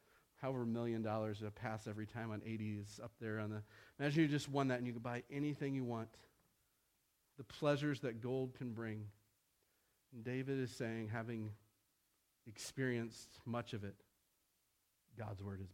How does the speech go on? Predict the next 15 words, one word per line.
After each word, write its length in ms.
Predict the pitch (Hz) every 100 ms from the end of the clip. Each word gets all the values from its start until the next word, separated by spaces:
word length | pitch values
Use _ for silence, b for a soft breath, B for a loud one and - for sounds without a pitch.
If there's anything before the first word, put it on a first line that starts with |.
| -
better. 260 | - - - _ _ _ _ _ _ _ _ _ _ _ _ _ _ _ _ _
Here's 200 | 139 135
the 100 | 139
testimony 680 | 120 - 113 - 107 104 101
of 100 | 101
an 80 | 98 107
eyewitness. 440 | 113 110 110 104 - _ b b -
We 80 | 135
can 40 |
go 100 | 135
to 60 | 127
Ecclesiastes 800 | - 139 127 123 127 - 120 107
and 120 | 113
look 140 | 117
at 100 | 120